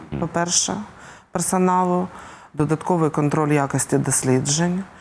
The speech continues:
Speaker 2: бо вс-, є поетапна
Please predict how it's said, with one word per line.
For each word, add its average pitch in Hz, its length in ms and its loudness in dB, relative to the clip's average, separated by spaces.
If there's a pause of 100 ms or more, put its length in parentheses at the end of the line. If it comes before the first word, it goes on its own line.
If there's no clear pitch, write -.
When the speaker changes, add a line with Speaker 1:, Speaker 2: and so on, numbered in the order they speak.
(320)
Speaker 2:
бо 143 580 0 (280)
вс-, - 300 -4 (580)
є 135 340 0
поетапна 139 760 0